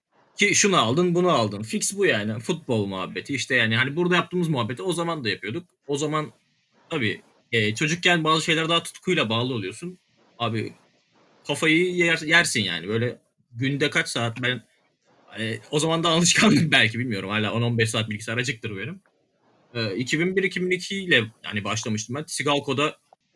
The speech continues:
o zaman tabii internet de kısıtlı. Hani sözlükte mi görsen yoksa internet böyle portal ya da arama motoru gibi bir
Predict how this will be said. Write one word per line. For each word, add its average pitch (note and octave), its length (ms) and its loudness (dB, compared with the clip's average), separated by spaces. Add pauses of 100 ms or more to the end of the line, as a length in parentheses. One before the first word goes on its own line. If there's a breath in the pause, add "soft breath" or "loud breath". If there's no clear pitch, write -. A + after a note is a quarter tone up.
o C#3 80 -2
zaman F3 240 2
tabii C3 220 0
internet C3 500 0
de A2 100 -4
kısıtlı. - 400 -10
Hani G#2+ 420 0
sözlükte A#2 720 -2 (140)
mi B2 160 -2
görsen G#2 560 -2 (320)
yoksa G2 340 -6
internet A2 520 -2
böyle A#2 280 2 (960)
portal B2+ 380 0
ya C3 100 0
da C3+ 140 -6
arama B2+ 260 0
motoru C3 300 0
gibi C3 260 2
bir C3 240 2